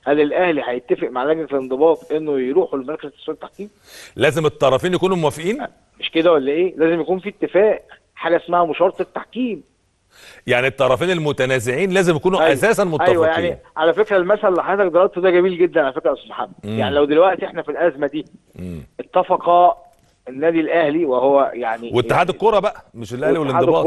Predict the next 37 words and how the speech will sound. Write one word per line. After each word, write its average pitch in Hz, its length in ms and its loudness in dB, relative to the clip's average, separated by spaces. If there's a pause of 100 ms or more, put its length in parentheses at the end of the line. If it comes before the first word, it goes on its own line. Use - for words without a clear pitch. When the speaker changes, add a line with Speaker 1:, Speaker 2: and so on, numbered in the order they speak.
(100)
Speaker 1:
الكوره 175 220 4 (100)
Speaker 2:
اللي 107 140 0
هو 151 100 6
Speaker 1:
أو 135 40 2
Speaker 2:
شكل 160 340 0
Speaker 1:
إن 160 40 4
هم، 160 120 2
Speaker 2:
اللجنه، 175 320 0 (380)
Speaker 1:
ان 156 180 -8
هم 180 260 0
يروحوا 170 380 4
مركز 160 200 -2
التسويق 147 300 -6
التحكيم 127 460 -12
Speaker 2:
آه. 117 180 4
Speaker 1:
وعملوا 160 240 0
اتفاق 160 340 0
بهذا 170 200 4
الشكل، 220 360 0 (300)
اه، 151 360 2
هنا 165 160 0
يبقى 147 280 -2
حكم 156 360 -4
ملزم. 143 140 -2 (720)
Speaker 2:
اه، 120 280 2
لو 139 180 4
ما 143 100 0
اتفقوش 147 580 0
خلاص 131 400 2
ما 107 60 -4
ينفعش. 101 260 0
Speaker 1:
لا 180 60 0
خلاص، - 400 -6
ما 107 120 -6
ينفعش 107 360 -8
اروح 208 200 -2
اصلًا، - 160 -8